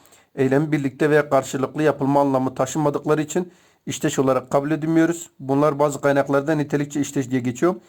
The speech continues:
Bakım yapılan parklar güzelleşti. Burada karşılıklı yapılma ya da birlikte yapılma anlamı olmadığı için, yani bir değişimi bildirdiği için işteş değildir. Yolcular otobüse zar zor yetişti. Burada tek kişi tarafından yapılmadı, yapılmasa bile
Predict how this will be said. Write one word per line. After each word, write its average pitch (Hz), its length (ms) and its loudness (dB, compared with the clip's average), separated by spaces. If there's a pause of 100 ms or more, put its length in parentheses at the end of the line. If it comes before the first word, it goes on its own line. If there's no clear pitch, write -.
(480)
Bakım 165 380 2
yapılan 160 400 2
parklar 156 340 0
güzelleşti. 131 640 -2
Burada 135 300 0
karşılıklı 151 580 0
yapılma 139 380 2
ya 139 160 2
da 151 180 2 (380)
birlikte 131 400 -2
yapılma 143 400 2
anlamı 131 380 0
olmadığı 147 400 2
için, 190 400 -4
yani 131 280 0
bir 151 140 -2
değişimi 143 380 0
bildirdiği 131 300 0
için 147 180 -2
işteş 131 320 -2
değildir. 147 340 0 (800)
Yolcular 143 440 2
otobüse 170 480 0
zar 160 220 4
zor 160 180 2
yetişti. 147 500 -2 (400)
Burada 147 320 0
tek 180 220 2
kişi - 220 -10
tarafından 151 480 2
yapılmadı, 160 720 0
yapılmasa 143 640 2
bile 214 260 2